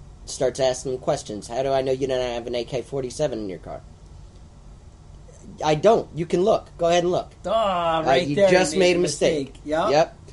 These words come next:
Speaker 1: Because after that, he took all his stuff and dumped it out on the street. Smashed his laptop on the pavement.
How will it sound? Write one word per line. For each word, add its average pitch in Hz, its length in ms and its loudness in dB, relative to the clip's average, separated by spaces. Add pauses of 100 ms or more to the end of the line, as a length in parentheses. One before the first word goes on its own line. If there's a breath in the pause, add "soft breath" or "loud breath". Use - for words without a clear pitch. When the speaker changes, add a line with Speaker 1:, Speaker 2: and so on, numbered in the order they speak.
(220 loud breath)
Speaker 1:
Because 156 440 2 (300)
after 151 340 0
that, 165 420 4
he - 140 -10
took 131 260 -4
all 147 320 6
his 175 120 0
stuff 147 320 0
and 117 140 -4
dumped 135 260 0
it 135 80 0
out 135 160 4
on 135 100 0
the 131 60 -4
street. 117 360 -6
Smashed 135 420 -4
his 127 120 -8
laptop 160 520 0
on 165 100 0
the 151 80 -2
pavement. 185 540 2